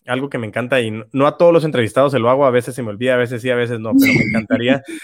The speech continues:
Speaker 1: <laughs> Pero, pero es una pregunta que aprendí también del, del podcast de Lewis House, que, que, que, que es de,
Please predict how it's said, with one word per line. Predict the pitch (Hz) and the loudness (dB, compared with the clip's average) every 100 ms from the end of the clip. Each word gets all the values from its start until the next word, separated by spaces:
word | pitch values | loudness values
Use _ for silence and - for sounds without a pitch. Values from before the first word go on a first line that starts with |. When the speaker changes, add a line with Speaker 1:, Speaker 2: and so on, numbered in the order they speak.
| - | -12
Speaker 1:
<laughs> | - - 160 - - - - | -6 0 0 0 -12 -18 0
Pero, | 143 143 | 4 4
pero | 143 139 | 4 2
es | 156 | 4
una | 175 | 2
pregunta | 151 123 135 | 4 2 2
que | 151 | 0
aprendí | 131 107 123 | -2 -6 -4
también | 139 131 139 | -4 -4 -4
del, | 135 110 | -6 -8
del | 113 110 | -10 -8
podcast | 123 123 139 120 | -8 -4 -4 -4
de | 117 | -4
Lewis | 110 127 - | -4 -6 -2
House, | 120 127 - | -2 -2 -8
que, | 104 101 | -14 -16
que, | _ 101 104 | _ -12 -12
que, | - 104 104 | -14 -16 -14
que | - 101 | -10 -8
es | 104 | -6
de, | 123 113 104 | -4 -2 -4